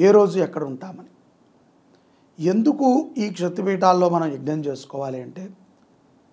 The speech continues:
అమ్మవారి యొక్క చెయ్యి ఒక దగ్గర పడింది,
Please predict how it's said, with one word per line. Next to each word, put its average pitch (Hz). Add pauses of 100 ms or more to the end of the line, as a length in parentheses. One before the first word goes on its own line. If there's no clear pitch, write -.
(440)
అమ్మవారి 226
యొక్క 190 (680)
చెయ్యి 190
ఒక 185
దగ్గర 160
పడింది, 147